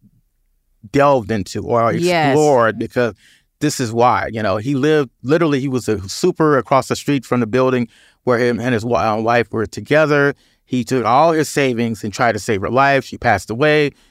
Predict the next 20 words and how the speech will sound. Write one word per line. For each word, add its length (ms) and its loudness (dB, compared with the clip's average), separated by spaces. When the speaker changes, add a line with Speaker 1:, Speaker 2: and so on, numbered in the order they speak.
Speaker 1:
He 100 -10
couldn't 220 0
support 380 -4
the, 160 -6
uh, 120 -4
stay 220 -2
in 60 -2
the 60 -6
building. 480 0
So 160 0
now 240 4
he 80 0
lives 220 0
out 160 2
across 280 0
the 60 -12
street. 380 -8
I 80 0
mean, 180 -2
s-, 160 -10